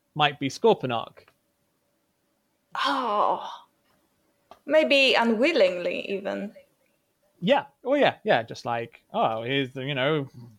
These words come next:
Speaker 1: we've heard rumors of the best spark extraction in the galaxy. We go get this guy."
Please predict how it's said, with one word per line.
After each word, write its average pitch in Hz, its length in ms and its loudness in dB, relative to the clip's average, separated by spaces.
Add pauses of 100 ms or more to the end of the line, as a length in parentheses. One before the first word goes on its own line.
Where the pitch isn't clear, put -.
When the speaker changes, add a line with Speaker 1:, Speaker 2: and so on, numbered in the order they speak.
(180)
Speaker 1:
we've 117 140 -18
heard 151 200 -2
rumors 143 340 -2
of 123 80 -10
the 123 60 -12
best - 340 -4
spark 151 360 0
extraction 143 500 -4
in 139 60 -2
the 127 60 -6
galaxy. 175 760 0
We 151 140 -10
go 175 320 2 (520)
get 208 120 -2
this 254 140 0
guy." 123 280 -2